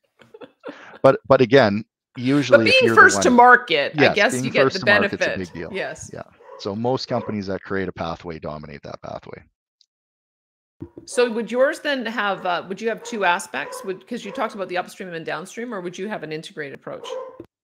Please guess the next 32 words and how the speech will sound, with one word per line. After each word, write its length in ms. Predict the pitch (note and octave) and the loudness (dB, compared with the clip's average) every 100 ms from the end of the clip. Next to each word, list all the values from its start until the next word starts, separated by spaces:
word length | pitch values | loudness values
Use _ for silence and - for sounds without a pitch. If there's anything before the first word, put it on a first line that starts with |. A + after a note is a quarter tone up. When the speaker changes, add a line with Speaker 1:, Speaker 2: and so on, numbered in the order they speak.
| _ _ _ _ _ | _ _ _ _ _
Speaker 1:
Um, 260 | G2+ G#2 A2 | -2 -2 -2
well, 260 | A#2+ A2 G2+ | -2 -2 -2
we 180 | A#2+ | -4
have 460 | A2 A2+ G2 F#2 - _ _ - | 0 0 0 -2 -14 _ _ -6
upstream 480 | G#2+ - B2 B2+ E3 _ _ _ | -6 -6 -10 -10 -14 _ _ _
and 220 | G#2+ G2+ G#2 | -8 -6 -6
downstream, 640 | F#2 F2+ - F#2 D3+ D#3 G#2 | -6 -8 -10 -10 -12 -14 -8
and 240 | G2 G2 - | -8 -8 -6
ico 480 | G#2 - F#2 E2 C#3+ - | -6 -6 -8 -10 -12 -8
works 320 | G#2+ - - | -6 -6 -10
with 160 | G2 - | -10 -10
both. 300 | E2+ - _ _ _ _ _ | -12 -14 _ _ _ _ _
So 180 | - G#2 | -8 -4
they 200 | G#2 A2+ | -2 -2
would 280 | A2 G#2 - | -2 -6 -6
be 120 | G#2 | -10
taking 600 | - G2+ - G2 F#2 F2 _ _ _ - | -6 -6 -6 -10 -10 -14 _ _ _ -2
all 200 | A2 A#2+ | 0 0
the 100 | A2 | -2
credits 420 | - G#2 G2 - | -4 -4 -4 -6
that 180 | F#2 - | -8 -8
come 200 | F#2+ F#2+ | -10 -10
from 240 | - F2 E2+ | -12 -12 -10
one 360 | E2+ B2 D3 - | -10 -10 -12 -12
and 140 | F#2+ | -8
all 180 | F#2 G2 - | -8 -8 -12
the 80 | G2 | -16
credits 360 | - F2+ F2 - | -8 -8 -6 -10
that 140 | D#2+ | -10
come 180 | F2 F2+ | -10 -10
from 160 | E2+ | -12
another, 380 | E2+ D#2+ F2 A#2 | -10 -10 -8 -10